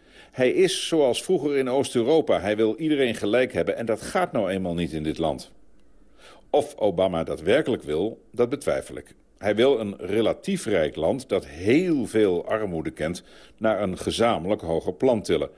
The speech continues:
Maar stuit op mensen die dat niet helemaal met hem eens zijn. Wij in de andere wereld voelen niet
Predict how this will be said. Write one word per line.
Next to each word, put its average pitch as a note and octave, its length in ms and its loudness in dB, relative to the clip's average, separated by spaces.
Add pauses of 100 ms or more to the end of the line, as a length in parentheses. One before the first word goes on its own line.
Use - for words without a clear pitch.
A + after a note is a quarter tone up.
(100)
Maar G2+ 500 -2 (280)
stuit E2 360 0
op - 140 -6
mensen F#2 520 -2
die G#2 400 0
dat F2+ 380 0
niet G2 420 -2
helemaal F2 800 0
met F2 200 -2
hem E2+ 160 -6
eens G2+ 260 -4
zijn. C2+ 260 -4 (840)
Wij C3 520 2
in A2 140 -6
de - 160 -2
andere D3 380 0
wereld C#2+ 500 -4
voelen G2+ 440 0
niet G#2+ 400 -4